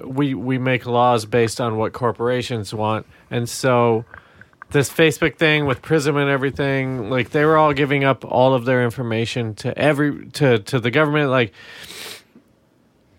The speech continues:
let me just focus a little bit. <laughs> Elon Musk creates a,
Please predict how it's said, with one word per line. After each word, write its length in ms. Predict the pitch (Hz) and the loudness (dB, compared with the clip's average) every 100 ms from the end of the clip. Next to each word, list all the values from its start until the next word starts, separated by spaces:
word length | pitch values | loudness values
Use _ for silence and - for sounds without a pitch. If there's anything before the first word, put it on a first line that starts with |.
| _ _ _ _ _ _ - | _ _ _ _ _ _ -8
let 160 | 123 131 | -2 0
me 100 | 135 | 0
just 340 | 123 117 - | -2 -4 -6
focus 480 | - 123 110 123 - | -2 0 0 -2 -4
a 60 | 127 | -2
little 240 | 123 127 | 0 0
bit. 800 | 139 143 - _ _ _ - - - - - | 0 -2 -6 _ _ _ -4 -4 -6 -20 -20
<laughs> 400 | - - - - | -20 -16 -14 0
Elon 300 | 131 147 156 | 4 4 4
Musk 420 | 131 110 - - - - _ - | 4 2 -2 -12 -14 -20 _ -8
creates 640 | - 120 127 135 - - - | -2 0 0 -2 -6 -10 -4
a, 140 | 127 | -4